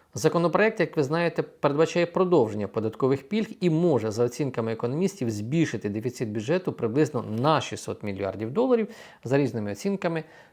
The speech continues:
дефіцит може скласти від двох з половиною до трьох з половиною трильйонів доларів. Це, звісно, космічна цифра. На цьому тлі Трамп продовжує грати із Маском, і в тому числі грати із Пекіном,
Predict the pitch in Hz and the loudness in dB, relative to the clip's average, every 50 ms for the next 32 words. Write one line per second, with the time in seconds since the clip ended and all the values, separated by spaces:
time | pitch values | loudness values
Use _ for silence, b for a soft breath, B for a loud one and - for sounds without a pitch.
0 | B B B _ _ _ - 135 123 - 117 - - 123 - - 110 104 101 101 | B B B _ _ _ -4 -4 -4 -4 -4 -2 -2 -2 -2 -2 -4 -4 -4 -2
1 | - 170 180 165 - - 139 - - - 123 123 127 117 110 110 117 113 - - | 0 0 0 2 0 -2 -8 -8 -6 -6 -2 -2 -2 -2 -4 -4 -4 -4 -4 -6
2 | - - 110 104 101 143 170 180 185 185 180 170 135 104 123 131 131 - 123 107 | -6 -4 -4 -2 0 0 0 0 0 -2 -2 -2 -2 -2 -2 -2 -2 -2 -4 -6
3 | - - - - 101 104 127 147 147 147 147 139 - - - - 131 139 143 135 | -6 -6 -8 -6 -4 -2 -2 0 0 0 -2 -2 -4 -6 -2 0 2 4 4 4
4 | 120 104 104 101 101 113 113 101 92 95 90 85 85 85 87 - _ _ _ _ | 2 0 0 -2 -4 -4 -6 -8 -6 -6 -6 -6 -6 -10 -12 -14 _ _ _ _
5 | _ - - 180 156 127 139 143 - - 131 131 127 _ - 151 151 151 - 107 | _ -4 -2 -2 0 0 -4 -6 -6 -6 -10 -10 -10 _ -2 0 0 0 -2 -6
6 | 104 104 104 - - 104 104 107 - b b b b - - - - - - - | -6 -6 -6 -8 -8 -8 -10 -10 -12 b b b b -10 -10 -10 -10 -10 -14 -16
7 | - _ _ _ _ B B B B B B B B B B B B B B B | -18 _ _ _ _ B B B B B B B B B B B B B B B
8 | B B B B B B 160 180 - - 311 311 294 240 - - 147 165 214 240 | B B B B B B 0 0 2 2 2 4 4 2 2 0 0 0 0 0
9 | 214 - - - 175 196 196 - - 165 147 143 160 180 180 156 131 135 127 123 | 0 -2 0 0 2 2 2 2 2 2 2 4 4 4 4 4 4 4 4 6
10 | 117 107 101 104 - _ _ _ _ - 123 147 147 123 - - 101 - 123 117 | 4 4 2 -2 -10 _ _ _ _ 2 6 6 6 6 6 2 -2 -2 -2 0
11 | 123 143 185 226 233 - - - 135 117 104 98 - - 180 180 160 127 - - | 0 2 2 2 2 0 -2 -4 -4 -4 -4 -4 0 2 2 2 2 0 -2 -4
12 | 110 - - 143 131 107 110 120 110 101 - 120 113 - - 104 - - 110 104 | -8 -6 -4 -2 0 2 4 4 4 4 2 0 -6 -6 -6 -12 -10 -10 -10 -8
13 | - - 196 202 196 190 | -4 0 0 2 2 0